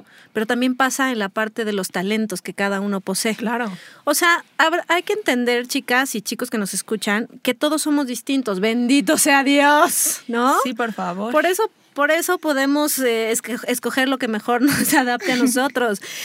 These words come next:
Speaker 1: O sea, ¿por qué tenemos que resaltar justo? A lo mejor, bueno, pues no tienes la cintura que tiene Thalía,
Speaker 2: <laughs>
Speaker 1: ¿no? Pero a lo mejor tienes unas piernas muy bonitas. O a lo mejor tienes unos ojos espectaculares.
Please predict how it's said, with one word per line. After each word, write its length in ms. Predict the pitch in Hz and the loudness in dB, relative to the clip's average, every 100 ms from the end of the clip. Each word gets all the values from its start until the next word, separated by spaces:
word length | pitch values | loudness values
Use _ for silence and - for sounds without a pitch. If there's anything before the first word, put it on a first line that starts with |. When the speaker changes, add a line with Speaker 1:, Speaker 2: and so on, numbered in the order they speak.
| - | -2
Speaker 1:
O 100 | 294 | 0
sea, 260 | 294 302 302 - _ _ _ _ _ _ _ _ - _ | 4 2 2 -6 _ _ _ _ _ _ _ _ -20 _
¿por 220 | 311 320 | -2 0
qué 100 | - | 0
tenemos 380 | 403 453 440 440 | 0 0 2 0
que 100 | - | -2
resaltar 520 | 254 254 247 254 277 | -2 0 0 2 0
justo? 320 | 269 320 - 226 | 0 -2 0 2
A 60 | |
lo 100 | 254 | 2
mejor, 300 | 269 359 392 - _ _ | 2 2 0 -2 _ _
bueno, 320 | - 233 226 175 _ | 2 2 2 -6 _
pues 280 | 226 220 - _ _ - | -4 -2 -4 _ _ -4
no 200 | 240 294 | 0 0
tienes 300 | 330 320 320 | 2 2 2
la 120 | 277 | 2
cintura 540 | 254 254 226 269 269 262 | 2 0 2 2 2 2
que 120 | 269 | -2
tiene 560 | - 262 247 254 247 240 | 0 2 2 2 0 0
Thalía, 520 | 254 262 277 269 269 285 262 302 | 0 4 4 4 2 0 -2 -4
Speaker 2:
<laughs> 260 | 311 302 | -4 -2
Speaker 1:
¿no? 240 | 247 254 359 605 - - - - - | 0 2 0 -2 -8 -16 -20 -20 -2
Pero 160 | 294 320 | 2 2
a 20 | |
lo 100 | 339 | 2
mejor 200 | 330 415 | -2 -2
tienes 220 | 415 403 | -2 -2
unas 180 | 392 403 | -2 -2
piernas 280 | 392 370 359 | 0 0 0
muy 160 | 359 370 | 0 2
bonitas. 680 | 349 370 - 302 240 - - _ _ - | 2 0 2 2 2 -4 -14 _ _ -2
O 80 | 269 | 0
a 40 | |
lo 80 | 302 | 2
mejor 160 | 294 | 0
tienes 220 | 370 381 370 | -4 -4 -2
unos 180 | 370 | -2
ojos 240 | 370 370 330 | 0 0 -2
espectaculares. 1080 | - 254 - 247 - 277 285 302 277 196 | -2 -4 -4 -4 0 2 4 2 2 -4